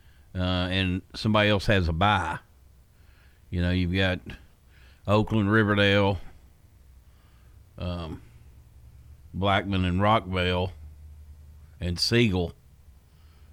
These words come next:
uh, are all that occupy that. Speaking of Riverdale, former Riverdale starter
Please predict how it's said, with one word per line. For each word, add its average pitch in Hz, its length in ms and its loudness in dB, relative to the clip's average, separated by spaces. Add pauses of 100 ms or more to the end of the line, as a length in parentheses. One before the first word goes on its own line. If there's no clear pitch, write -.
(120)
uh, - 20 -8
are 87 460 -6
all 98 220 0
that 92 120 -2
occupy 95 500 -4
that. 85 220 -12 (240)
Speaking 196 300 0
of 127 80 4
Riverdale, 110 640 0 (440)
former 143 240 2
Riverdale 123 480 2
starter 127 600 2